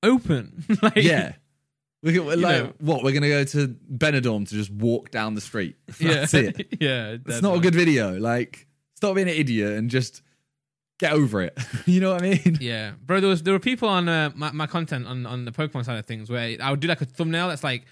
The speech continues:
Speaker 1: mouth open, like, "Oh my God, look at this, like, box," right?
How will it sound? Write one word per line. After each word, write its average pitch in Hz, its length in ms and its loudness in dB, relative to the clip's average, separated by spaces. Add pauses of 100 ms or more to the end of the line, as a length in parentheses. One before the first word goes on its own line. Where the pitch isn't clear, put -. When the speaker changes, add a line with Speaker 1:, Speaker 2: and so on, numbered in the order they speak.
(180)
Speaker 1:
mouth 156 300 0
open, 160 360 2
like, 139 220 0 (140)
"Oh 185 80 0
my 190 120 2
God, 175 200 2
look 165 100 -2
at 185 80 -6
this, 170 240 -4
like, 143 160 -4
box," 131 320 -4
right? 120 300 -6